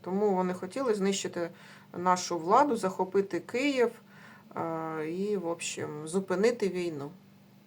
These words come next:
Як там вони називають нашу владу? Хунта чи як? Чи якось по-іншому? Напишіть мені. Тобто ось така зараз нова історія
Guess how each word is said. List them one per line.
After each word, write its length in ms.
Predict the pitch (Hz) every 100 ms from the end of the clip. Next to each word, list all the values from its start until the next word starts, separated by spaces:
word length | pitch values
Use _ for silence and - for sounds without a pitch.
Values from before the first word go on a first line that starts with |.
| - - - - - -
Як 160 | 220 226
там 200 | 170 170
вони 160 | 165
називають 540 | 160 160 170 160 147 156
нашу 280 | 156 -
владу? 360 | 156 156 147 147
Хунта 580 | - - 262 262 - 165
чи 220 | - -
як? 300 | 156 151 - - - - - -
Чи 120 | -
якось 220 | 180 170
по-іншому? 680 | - 175 190 196 - 160 170 - - - - - - - - - -
Напишіть 600 | 185 190 190 - - -
мені. 240 | - - 196 - - - - - - - - - -
Тобто 420 | 247 254 - 202
ось 200 | 208 226
така 420 | 196 190 190 196 196 - -
зараз 580 | 165 175 170 202 - - - - - - - - - -
нова 300 | 165 165 190
історія 580 | 185 180 - 156 -